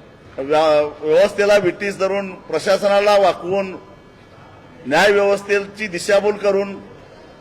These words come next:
अशा प्रकारचे महाराष्ट्रातले हे जे हत्ती नेले जात आहेत, केवळ महाराष्ट्रातले नाही, सीमा भागातल्याही हत्तींच्या मागे ते लागलेले आहेत.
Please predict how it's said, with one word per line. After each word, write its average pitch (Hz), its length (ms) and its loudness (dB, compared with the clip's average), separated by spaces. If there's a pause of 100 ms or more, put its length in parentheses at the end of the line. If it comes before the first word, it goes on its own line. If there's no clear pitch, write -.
(120)
अशा 208 240 0
प्रकारचे 202 640 0
महाराष्ट्रातले 190 1000 0 (880)
हे 175 100 -2
जे 196 160 0
हत्ती 202 440 -2
नेले 185 300 0
जात 202 200 2
आहेत, 151 180 2 (560)
केवळ 190 180 2
महाराष्ट्रातले 196 600 0
नाही, 226 140 -2
सीमा 185 320 -2
भागातल्याही 196 500 2
हत्तींच्या 202 460 0
मागे 196 200 0
ते 202 180 -2
लागलेले 185 340 0
आहेत. 160 200 2